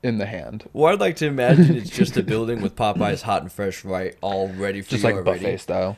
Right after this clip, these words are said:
Speaker 2: Yeah, you just make your own.
Speaker 1: See, now, that would be actually a complete one eighty to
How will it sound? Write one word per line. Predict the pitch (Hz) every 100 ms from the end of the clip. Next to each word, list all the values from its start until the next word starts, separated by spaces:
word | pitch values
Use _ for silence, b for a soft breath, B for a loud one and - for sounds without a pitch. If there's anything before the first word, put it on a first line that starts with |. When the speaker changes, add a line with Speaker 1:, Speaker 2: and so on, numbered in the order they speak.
| -
Speaker 2:
Yeah, | 120 101
you | 90 104
just | 101 87
make | 101 101
your | 95
own. | 95
Speaker 1:
See, | 131
now, | 123 98 90
that | - 123 127 120 113
would | 113
be | 107 110 101 -
actually | 101 - 101 104
a | 101
complete | - 104 - 123 113 107 -
one | 110 98
eighty | 92 92 98
to | - 104 95 67